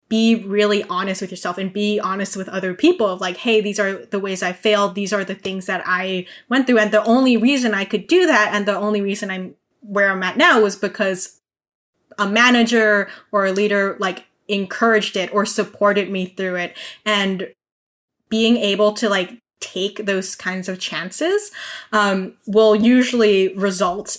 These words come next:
in something wonderful happening from it. Uh, if it is something that's like, "Oh no, like, it didn't actually, like, this contest didn't pan out as well as I thought it did." Honestly, it usually dies into obscurity and no one really, really cares about it, um, or hears about it.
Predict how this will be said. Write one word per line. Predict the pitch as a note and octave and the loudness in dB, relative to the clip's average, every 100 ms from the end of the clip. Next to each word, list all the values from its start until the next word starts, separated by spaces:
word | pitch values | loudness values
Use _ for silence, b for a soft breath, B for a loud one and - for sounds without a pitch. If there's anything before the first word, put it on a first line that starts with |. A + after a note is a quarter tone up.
| - | -6
in | G3 F#3+ F#3+ F#3 - - | -4 -2 -2 -4 -8 -6
something | - B3+ B3+ B3+ A3+ A3 | 2 4 4 4 4 2
wonderful | G#3 G3+ G3 G3+ G3 | 0 0 0 2 2
happening | F#3 F3+ F#3+ F#3+ F#3+ | 2 -2 -2 -4 -6
from | F#3+ G3 F#3 | -2 -2 0
it. | F#3 - B B - | -4 -8 B B -2
Uh, | F#3+ F#3 - _ | 0 0 -4 _
if | B3+ D#4+ - B3+ | 0 0 0 0
it | B3+ | 4
is | A#3 A3+ | 4 4
something | A3+ G#3+ A3 | 2 0 2
that's | G#3 G3+ | 0 2
like, | G#3+ G#3+ | 2 2
"Oh | D4 D4+ | 2 4
no, | D4+ D4+ C#4+ B3+ | 6 4 4 4
like, | A3+ G#3 F#3+ - _ - | 6 4 2 -4 _ -4
it | A#3+ | 0
didn't | A#3+ B3+ B3+ | 2 4 4
actually, | A#3+ A#3 A3+ | 4 0 -2
like, | A3 G3+ | 0 2
this | A3 A3+ - | 2 0 -6
contest | - B3+ B3 G#3+ A3 | 2 2 2 0 2
didn't | G#3+ G#3 | 0 -2
pan | - G3 G3+ | -2 -2 0
out | G3 F#3+ | 0 -2
as | G3+ | -6
well | F#3 F#3+ F#3+ | -2 -2 0
as | F#3 | -2
I | F#3 | -4
thought | G3 F#3 | -2 -2
it | F3+ | -4
did." | F3 | -4
Honestly, | A3 A#3+ C#4 C#4+ | 0 2 2 2
it | G#3 | 0
usually | G3 G3+ F#3 | -2 -6 -6
dies | F3 F3+ F3 | -6 -10 -12
into | F3+ F3 | -10 -10
obscurity | - - F3+ F#3 F#3+ | -10 -10 -8 -8 -8
and | F#3 F#3 A#3 | -10 -12 -14
no | - F3+ | -12 -10
one | F#3 F3+ | -8 -8
really, | F#3+ F#3+ F#3 - _ _ | -8 -8 -10 -14 _ _
really | G3+ G3+ A#3 A#3 A#3 A3+ | -4 2 4 6 6 4
cares | C4 A3+ B3 | 4 4 4
about | A#3+ A#3+ A#3+ | 4 4 4
it, | C4 B3+ B B B | 2 -2 B B B
um, | G3+ | -4
or | G3 G3+ | -2 -4
hears | G#3 G#3 G#3 | -2 -4 -2
about | B3 B3+ C#4 | 0 0 2
it. | F4 E4 | 0 0